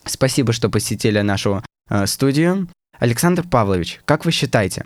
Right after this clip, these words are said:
почему вич-инфекция — это тема, о которой в нашем обществе не принято говорить?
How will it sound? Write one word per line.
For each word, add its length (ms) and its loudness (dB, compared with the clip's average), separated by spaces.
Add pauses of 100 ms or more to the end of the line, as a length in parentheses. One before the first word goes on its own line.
(300)
почему 340 2
вич-инфекция — 880 0 (100)
это 200 2
тема, 480 2 (220)
о 120 0
которой 280 2
в 100 2
нашем 360 2
обществе 520 -4
не 140 0
принято 420 0
говорить? 540 -2